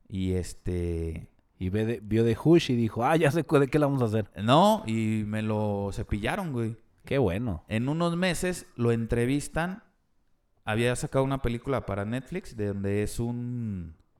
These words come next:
Speaker 1: entrenador de básquet que está buena. No sé si la has visto, Vela.
Speaker 2: Ah, no.
Speaker 1: Ahí está en Netflix. Y
Speaker 2: ¿Es
Speaker 1: le
Speaker 2: una donde
Speaker 1: pregun-
Speaker 2: no quiere ser entrenador?
Speaker 1: Que él es un entrenador de
Speaker 2: No,
Speaker 1: básquet.
Speaker 2: pero es la película donde él no,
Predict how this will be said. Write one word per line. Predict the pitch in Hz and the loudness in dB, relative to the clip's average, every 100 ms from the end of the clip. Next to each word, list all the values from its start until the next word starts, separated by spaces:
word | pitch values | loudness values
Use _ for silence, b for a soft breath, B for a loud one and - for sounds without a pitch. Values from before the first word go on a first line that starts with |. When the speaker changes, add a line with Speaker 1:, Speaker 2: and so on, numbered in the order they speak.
| - | -10
Speaker 1:
entrenador | 98 101 101 101 107 | -4 -2 -2 0 0
de | 113 | 0
básquet | 110 110 - 262 | 0 -2 -6 -8
que | 104 | -8
está | - 113 | -4 -2
buena. | 107 110 139 | -2 -2 -4
No | 127 117 | -6 -8
sé | |
si | 120 113 | -6 -6
la | 107 | -4
has | |
visto, | 101 110 110 101 | -6 -8 -8 -6
Vela. | 101 127 | -8 -8
Speaker 2:
Ah, | - 78 78 76 | -6 -4 -4 -4
no. | 78 92 - _ _ - | -4 -6 -10 _ _ -6
Speaker 1:
Ahí | 98 | -4
está | 104 - 107 104 | -4 -4 -2 -2
en | 98 | -4
Netflix. | 104 - 156 - - _ _ _ _ _ _ _ _ - | -6 -6 -10 -12 -20 _ _ _ _ _ _ _ _ -4
Y | 113 | 0
Speaker 2:
¿Es | 117 | 4
Speaker 1:
le | |
Speaker 2:
una | 175 | 6
donde | 180 123 | 8 8
Speaker 1:
pregun- | 120 131 | 6 4
Speaker 2:
no | 151 | 4
quiere | - 175 | 6 4
ser | 175 175 | 4 2
entrenador? | 170 135 110 135 277 - _ _ _ _ - | 2 2 2 2 0 -4 _ _ _ _ -2
Speaker 1:
Que | 113 127 | 2 2
él | 139 147 | 2 0
es | - | -2
un | 143 | -6
entrenador | 151 143 123 95 107 120 | -6 -6 -4 -4 -2 -2
de | |
Speaker 2:
No, | 104 | 0
Speaker 1:
básquet. | 135 123 | 2 4
Speaker 2:
pero | 131 | 4
es | 135 127 | 4 2
la | 143 147 | 4 6
película | 147 156 | 6 8
donde | 123 110 110 117 | 6 4 0 0
él | 127 139 | 2 2
no, | 139 | 0